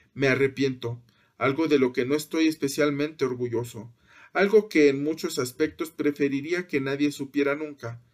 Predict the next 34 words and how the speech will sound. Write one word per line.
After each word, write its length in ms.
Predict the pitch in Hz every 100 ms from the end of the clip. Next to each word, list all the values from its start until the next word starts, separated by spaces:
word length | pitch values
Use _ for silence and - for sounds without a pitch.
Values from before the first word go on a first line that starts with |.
| _ _ _ -
pero 260 | 123 123
que 80 | 123
aquí 240 | 117 151
me 140 | 156 147
siento 600 | 147 156 160 180 190 190 _ _ _ _ -
un 160 | 202 196
poco 440 | 196 196 185 -
en 160 | - 139
la 80 | 135
obligación 580 | 123 123 123 135 143 135
de 100 | 135
revelar. 460 | 131 123 123 117 - _ _ _ _ _ _ _ _
A 100 | 127
finales 480 | 127 135 143 147 139
de 100 | 123
la 140 | 120
década 400 | 135 135 135 120
de 160 | 110 110
los 480 | 110 113 110 120
ochenta, 680 | 107 107 156 143 127 117 120 _ _ _ _ -
en 160 | 156
un 140 | 185 190
momento 460 | 165 160 160 165
de 100 | 139
locura 420 | 127 120 135 139
juvenil, 580 | 135 127 113 110 147 190 _ _ _ _ -
me 180 | 127
matriculé 760 | 127 123 120 120 120 117 135 170
en 100 | 165
la 100 | 131
me-, 200 | 120 104 _ _ -
Facultad 540 | 131 123 127 123 135
de 120 | 123 123
Derecho. 500 | 117 104 - 113